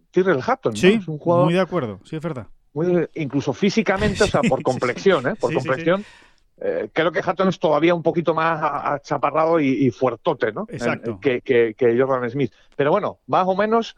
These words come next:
Speaker 1: eh,
Speaker 2: El
Speaker 1: responde
Speaker 2: estilo.
Speaker 1: al mismo perfil, ¿no? Y, y, y luego es un jugador que en ese sentido,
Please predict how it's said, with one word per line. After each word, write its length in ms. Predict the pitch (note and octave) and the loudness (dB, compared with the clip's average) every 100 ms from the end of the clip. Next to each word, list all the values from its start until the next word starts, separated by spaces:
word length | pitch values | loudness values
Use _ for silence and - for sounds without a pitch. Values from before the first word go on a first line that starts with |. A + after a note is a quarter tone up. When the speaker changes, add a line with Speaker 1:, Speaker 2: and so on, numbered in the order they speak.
| _ _ | _ _
Speaker 1:
eh, 140 | - C3+ | 2 4
Speaker 2:
El 60 | B2+ | 6
Speaker 1:
responde 220 | C3 F3 | 2 2
Speaker 2:
estilo. 160 | E3+ F#3 | 4 2
Speaker 1:
al 80 | |
mismo 180 | F#3 F#3+ | 2 0
perfil, 460 | F3 C3 - G3 C3 | 0 -2 0 0 2
¿no? 140 | F#3 - - _ _ - | -2 -6 -20 _ _ 0
Y, 480 | E3 C#3+ C3+ C3 C3 | 2 4 4 2 0
y, 420 | C#3+ C3 C3 A#2+ _ _ | 0 2 0 -4 _ _
y 100 | C#3+ | 0
luego 180 | C3+ F#3 | 2 2
es 100 | F3 | 0
un 80 | F#3+ | 0
jugador 300 | G3+ G#3+ F#3+ | 2 0 0
que 80 | F3 | 0
en 60 | |
ese 140 | F3 E3+ | 0 -2
sentido, 480 | F#3+ G3+ G#3 G#3+ | -2 4 4 4